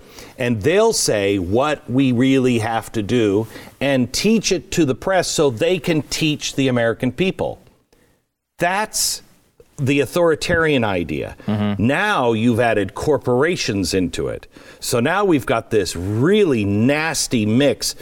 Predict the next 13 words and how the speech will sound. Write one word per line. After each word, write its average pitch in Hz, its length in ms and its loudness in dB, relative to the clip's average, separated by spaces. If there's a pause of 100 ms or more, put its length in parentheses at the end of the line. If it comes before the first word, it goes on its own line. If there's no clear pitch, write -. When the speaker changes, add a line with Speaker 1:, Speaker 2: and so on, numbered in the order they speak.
(260)
Speaker 1:
of - 320 -4
social 131 380 -2
media, 110 360 0
media, 123 560 2 (680)
um, 98 400 -2 (200)
government, 131 640 -2 (580)
experts 160 680 -2
from 104 720 -2
E 165 240 0
D 143 60 2 (260)
U, 98 360 0 (560)
and 143 360 -2
corporations, 110 920 -2